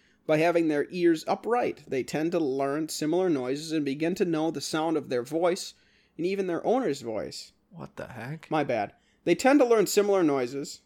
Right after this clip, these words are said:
Speaker 1: and begin to know the sound of their food, which
Speaker 2: Their prey?
Speaker 1: I do
Speaker 2: They
Speaker 1: hams-, I don't think hamsters have prey.
Speaker 2: No, they just eat plants.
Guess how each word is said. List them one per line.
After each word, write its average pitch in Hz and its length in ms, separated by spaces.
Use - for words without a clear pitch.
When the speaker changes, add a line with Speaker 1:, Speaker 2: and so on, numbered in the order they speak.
Speaker 1:
and 160 140
begin 156 300
to 202 80
know 170 180
the 151 100
sound 170 340
of 156 120
their 151 160
food, 135 760
which 160 420
Speaker 2:
Their 143 140
prey? 131 540
Speaker 1:
I 139 180
do 208 100
Speaker 2:
They 196 80
Speaker 1:
hams-, 226 260
I 202 80
don't 269 200
think 240 180
hamsters 202 400
have 151 260
prey. 196 500
Speaker 2:
No, 139 220
they 135 100
just 139 180
eat 147 120
plants. 143 720